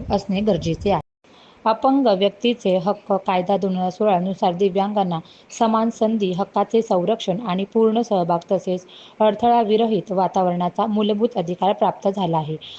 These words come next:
परंतु दिव्यांग बांधवांना सुगम्यता नसल्याने दररोज जीवन जगताना, प्रवास करताना खूप संघर्ष करावा लागत आहे. परिणामी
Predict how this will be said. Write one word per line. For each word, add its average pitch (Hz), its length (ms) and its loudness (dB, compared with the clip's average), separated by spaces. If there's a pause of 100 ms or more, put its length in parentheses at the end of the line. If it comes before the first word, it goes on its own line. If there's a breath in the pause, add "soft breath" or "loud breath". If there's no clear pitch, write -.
(140 loud breath)
परंतु 247 400 2
दिव्यांग 214 500 0
बांधवांना 180 640 -2
सुगम्यता 202 640 -2
नसल्याने 196 640 -2 (320 loud breath)
दररोज 208 360 2 (160)
जीवन 214 400 0
जगताना, 202 440 -2
प्रवास 190 420 0
करताना 185 440 -2 (120)
खूप 226 180 -2
संघर्ष 214 420 -2
करावा 175 360 0
लागत 165 320 -2
आहे. 156 180 -6 (420 loud breath)
परिणामी 269 520 2